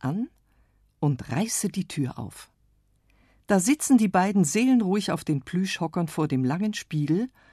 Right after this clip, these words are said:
und probieren Schuhe an. Clarissa trägt meine roten, hochhackigen Sandaletten, die ihr viel zu groß sind. Sie steht auf und kippt beinahe um. Ich kann sie gerade noch auffangen. „Oma,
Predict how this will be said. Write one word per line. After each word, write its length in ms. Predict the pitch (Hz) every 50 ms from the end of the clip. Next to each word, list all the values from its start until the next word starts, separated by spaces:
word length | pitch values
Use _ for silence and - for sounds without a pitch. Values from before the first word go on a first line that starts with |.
| _ _ _ _
und 240 | - 180 147 - -
probieren 460 | - 208 196 208 208 214 226 233 233
Schuhe 480 | - - - - 185 143 117 113 -
an. 260 | - 139 131 - - - _ _ _ _ _ _ _ _ _ _ _ _ _ _ _ _ _ _ -
Clarissa 460 | - 170 156 180 240 - - 240 226
trägt 380 | - - 196 190 185 - - -
meine 200 | 151 143 139 139
roten, 420 | 135 160 190 220 - - 175 127
hochhackigen 520 | 147 175 185 - 180 175 - 175 160 165
Sandaletten, 760 | 151 - 151 139 139 127 127 120 127 151 - - 208 214 214 - _ _ _ _ -
die 60 | 165
ihr 180 | 147 - 160 127
viel 300 | - - - 202 190 160
zu 120 | - -
groß 380 | 151 - - 180 175 147 - -
sind. 280 | - 107 107 - - _ _ _ _ _ _ _ _ _
Sie 200 | - - 196 185
steht 340 | - - 160 151 - -
auf 480 | - 135 160 220 262 - - - _ _ _ _ _
und 240 | - - 156 151 -
kippt 300 | - 240 - - _ -
beinahe 420 | 165 151 156 165 170 151 147 127
um. 320 | - 165 151 135 107 98 - _ _ _ _ _ _ _ _ _
Ich 120 | - 156
kann 220 | - - 190 190 170
sie 140 | 151 143 127
gerade 420 | - 135 123 135 151 170 156 151
noch 160 | 156 156 147
auffangen. 640 | - - 175 151 123 - - - 107 104 110 113 120 - _ _ _ _ _ _ _ _ _ _ _ _ _ _ _ -
„Oma, 440 | 180 214 262 277 202 147 110 -